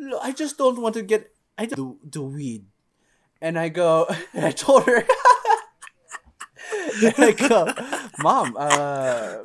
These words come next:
marijuana's not an addictive, addictive substance. You, you're a nurse. You should know this. That, that it's not addictive. Uh, like heroin or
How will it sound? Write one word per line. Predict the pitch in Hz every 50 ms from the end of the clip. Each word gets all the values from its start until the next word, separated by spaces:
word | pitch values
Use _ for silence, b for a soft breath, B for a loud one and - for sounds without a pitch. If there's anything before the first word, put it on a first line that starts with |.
| 139
marijuana's | 147 - - 440 427 - 226 226 214 196 165 _ _ _ _ _ _ _
not | 160 175 180 190 180 - _ -
an | 143 147 147 139
addictive, | 139 170 165 - 156 139 131 - - _
addictive | - 127 135 147 147 - 139 123
substance. | - 190 220 302 311 - - - 101 95 - - -
You, | 139 165 - _ _ _ _ _ _ _ _ _ _ _ _ _ _ -
you're | 143 190 220
a | 214 180
nurse. | 214 233 190 - -
You | 208
should | 202 - 170 147
know | 160 220 330
this. | - - - - - - - - - - _ _ _ _ _ _ _ -
That, | 139 143 139 135
that | 147 151
it's | 147 147 -
not | 180 175 165 151
addictive. | 139 135 156 233 277 - - 156 110 110 120 120 - _ B B B B B B B B B B B - -
Uh, | 131 110 127 131 147
like | 151 147 135 120
heroin | - 147 175 202 240 240 220 185 151 135 117 107 101 95
or | 92 95 -